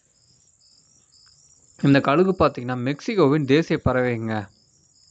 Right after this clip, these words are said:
வட அமெரிக்காவில் வந்து தங்க கழுகு மத்திய மெக்சிகோவிலிருந்து பசிபிக் கடற்கரை மற்றும் ராக்கி மலைகள் வழியாக வடக்கே அலாஸ்கா வரையும் பரவி காணப்படுதுங்க.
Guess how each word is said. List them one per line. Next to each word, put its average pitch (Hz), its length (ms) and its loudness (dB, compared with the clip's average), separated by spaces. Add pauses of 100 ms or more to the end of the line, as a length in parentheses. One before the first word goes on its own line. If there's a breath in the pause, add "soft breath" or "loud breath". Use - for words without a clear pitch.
(2000)
வட 135 220 2
அமெரிக்காவில் 185 460 4
வந்து 123 240 2
தங்க 165 280 0
கழுகு 127 420 4
மத்திய 147 340 2
மெக்சிகோவிலிருந்து 139 800 2
பசிபிக் 160 420 -2
கடற்கரை 131 380 0
மற்றும் 120 360 -2
ராக்கி 156 340 0
மலைகள் 135 340 -2
வழியாக 123 380 0 (920 soft breath)
வடக்கே 160 280 0
அலாஸ்கா 147 400 0
வரையும் 143 300 -2
பரவி 135 280 0
காணப்படுதுங்க. 120 680 0